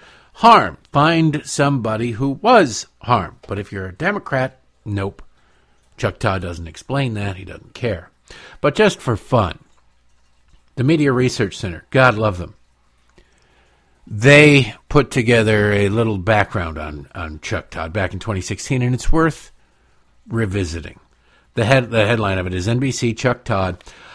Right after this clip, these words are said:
hide wife, wife's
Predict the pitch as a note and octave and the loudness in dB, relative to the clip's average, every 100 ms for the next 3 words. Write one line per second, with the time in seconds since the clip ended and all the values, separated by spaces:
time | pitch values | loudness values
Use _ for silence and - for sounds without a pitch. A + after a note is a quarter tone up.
0 | - - D3+ E3 E3 C#3+ B2+ C3+ D3 D3 | -12 6 8 8 4 0 0 4 4 2
1 | - - - _ _ _ _ _ _ A#2+ | -2 -14 -20 _ _ _ _ _ _ -4
2 | A#2+ C3+ - - | 2 4 2 -6